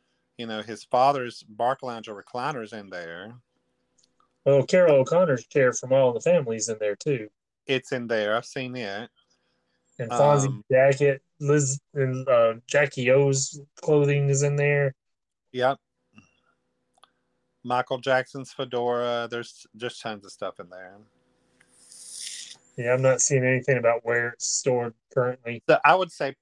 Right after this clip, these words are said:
Speaker 1: probably the T V production company has it in storage, archiving
Speaker 2: Or
Speaker 1: it, reason.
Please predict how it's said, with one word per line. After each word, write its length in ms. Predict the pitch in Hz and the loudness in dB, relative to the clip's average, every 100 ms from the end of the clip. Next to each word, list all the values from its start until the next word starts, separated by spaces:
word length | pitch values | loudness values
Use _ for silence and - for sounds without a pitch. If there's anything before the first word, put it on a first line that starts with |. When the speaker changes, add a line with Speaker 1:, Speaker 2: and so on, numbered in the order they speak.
| _ | _
Speaker 1:
probably 560 | - 131 123 120 123 | -4 -2 -2 -6 -12
the 140 | 117 110 | -12 -14
T 240 | - 127 | -12 -12
V 140 | 123 | -10
production 460 | 113 113 113 110 120 | -12 -6 -6 -6 -12
company 380 | - 117 110 113 | -8 -10 -8 -10
has 220 | 120 113 | -8 -8
it 80 | 120 | -12
in 160 | 117 110 | -14 -16
storage, 840 | - 107 104 107 120 - - - _ _ _ _ _ _ _ _ _ _ | -12 -8 -6 -6 -10 -14 -18 -18 _ _ _ _ _ _ _ _ _ _
archiving 380 | 110 113 - 139 | -4 -2 2 4
Speaker 2:
Or 180 | 147 139 | 4 4
Speaker 1:
it, 140 | 123 _ _ _ _ _ | 0 _ _ _ _ _
reason. 320 | 113 117 117 | -20 -18 -18